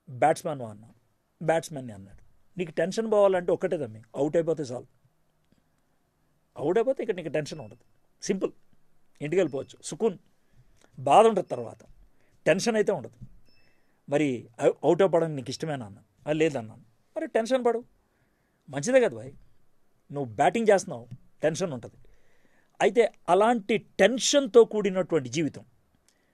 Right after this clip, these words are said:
ఒక ఆయన జీవితం మీ ముందు పెడతాం. ఆయన మంచోడు భాయ్, చాలా మంచోడు. యూదులను పరిపాలించినటువంటి రాజుల్లో ఒక మంచి రాజు అని చెప్పాలి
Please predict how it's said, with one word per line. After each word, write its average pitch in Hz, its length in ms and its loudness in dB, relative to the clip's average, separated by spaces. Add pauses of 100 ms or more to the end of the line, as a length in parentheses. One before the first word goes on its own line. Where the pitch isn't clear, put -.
(360)
ఒక 143 180 -4
ఆయన 165 160 -4
జీవితం 151 320 -4
మీ 170 100 -8
ముందు 135 200 -6
పెడతాం. - 300 -12 (1120)
ఆయన 185 100 0
మంచోడు 185 340 4
భాయ్, - 140 -14 (720)
చాలా 220 220 2
మంచోడు. 214 300 -4 (1200)
యూదులను 254 540 2
పరిపాలించినటువంటి 180 1200 0
రాజుల్లో 143 640 2 (420)
ఒక 202 140 2
మంచి 175 300 2
రాజు 165 220 4
అని 135 100 -6
చెప్పాలి - 340 -16